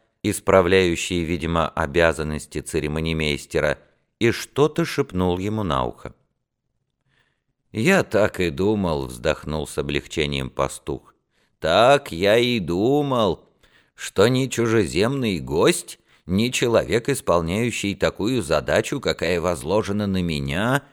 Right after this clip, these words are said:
не будут обойдены приглашением к столу почёта". Итак, их повели в обширную беседку,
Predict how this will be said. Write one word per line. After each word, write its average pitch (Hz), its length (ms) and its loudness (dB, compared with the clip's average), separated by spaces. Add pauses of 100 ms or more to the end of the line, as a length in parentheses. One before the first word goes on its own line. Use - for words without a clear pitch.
(160)
не 151 220 0
будут 95 560 0
обойдены 101 580 0
приглашением 87 880 -4
к - 60 -10
столу 80 400 -4
почёта". - 580 -6 (1400)
Итак, 135 720 0 (320)
их 139 400 -4
повели 80 520 0
в 85 80 -2
обширную 78 720 -2
беседку, 98 920 -4